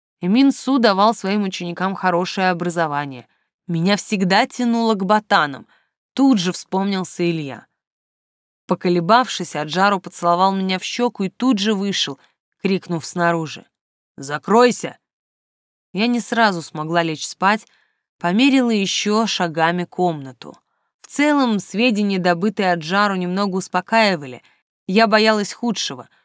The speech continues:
что отца придется спасать из каких-то катакомб,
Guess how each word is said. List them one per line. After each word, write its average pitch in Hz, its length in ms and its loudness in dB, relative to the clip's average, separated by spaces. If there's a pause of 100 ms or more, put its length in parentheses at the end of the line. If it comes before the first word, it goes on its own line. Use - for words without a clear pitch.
что - 280 0
отца 208 340 4
придется 185 480 -2
спасать 190 680 -4
из 175 120 -12
каких-то 165 480 -8
катакомб, 190 680 -6